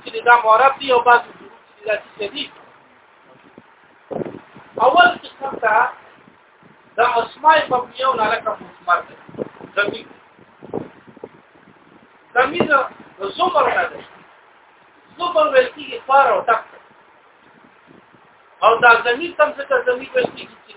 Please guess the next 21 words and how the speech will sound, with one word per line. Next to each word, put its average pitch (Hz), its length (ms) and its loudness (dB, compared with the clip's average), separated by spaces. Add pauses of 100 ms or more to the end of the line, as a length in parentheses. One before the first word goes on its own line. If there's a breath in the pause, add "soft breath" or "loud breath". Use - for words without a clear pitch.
دای 285 440 -2
په 220 60 -6
اعتبار 214 560 4 (100)
د 233 40 -4
عدد 196 420 4 (100)
په 233 60 -8
حروف - 460 -18
سره 220 120 -6
پیژني - 320 -14 (200)
چې 226 140 -8
د - 20 -12 (120)
فار 226 180 4
او 254 300 6 (840)
د - 40 -14
عدد 220 360 4 (100)
په 233 60 -10
حروف - 360 -14
کې 196 140 -10
دی - 180 -6 (200)
چې 202 120 -10
دی. 254 140 2